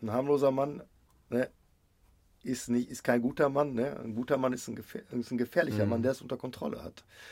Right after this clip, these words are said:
Speaker 1: Und, ähm, du, du kannst ruhig ein, ein gefährlicher Mann sein, aber du kannst trotzdem ein friedfertiger Mensch sein.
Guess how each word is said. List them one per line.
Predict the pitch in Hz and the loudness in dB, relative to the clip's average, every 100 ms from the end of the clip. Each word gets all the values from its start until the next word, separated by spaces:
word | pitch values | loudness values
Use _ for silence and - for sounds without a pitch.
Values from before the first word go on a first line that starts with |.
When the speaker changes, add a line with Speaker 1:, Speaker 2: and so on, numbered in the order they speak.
| - - - | -20 -14 4
Speaker 1:
Und, | 127 123 - | 8 8 8
ähm, | 120 117 113 110 - - - - - - - _ _ _ _ _ - | 10 12 10 2 -10 -20 -20 -20 -20 -20 -20 _ _ _ _ _ -4
du, | 127 | 0
du | 120 - 131 | 0 0 4
kannst | 160 180 160 | 6 6 6
ruhig | 151 147 | 4 4
ein, | 135 123 123 | 4 2 2
ein | 120 | 0
gefährlicher | 110 113 127 170 | 4 6 6 4
Mann | 175 180 | 2 4
sein, | 185 180 170 | 6 4 2
aber | - 127 117 | 0 4 6
du | 113 | 4
kannst | - - 113 | 0 -2 0
trotzdem | - - - 92 | 2 2 2 0
ein | 92 | 0
friedfertiger | - 175 185 104 92 92 87 | -2 -2 0 0 0 -2 -2
Mensch | 80 80 - | -4 -8 -10
sein. | 82 85 | -10 -10